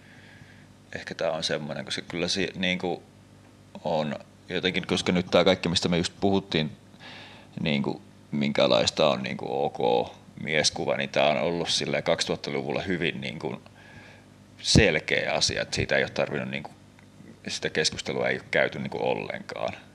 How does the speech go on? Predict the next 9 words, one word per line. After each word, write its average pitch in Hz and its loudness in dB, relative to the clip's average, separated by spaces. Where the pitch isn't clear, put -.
E, - 0
mu-, 76 -8
ja - -2
sit - -2
tämmöset 71 -4
leffat 71 -4
oli 71 -4
tosi 69 -6
niinku, 71 -8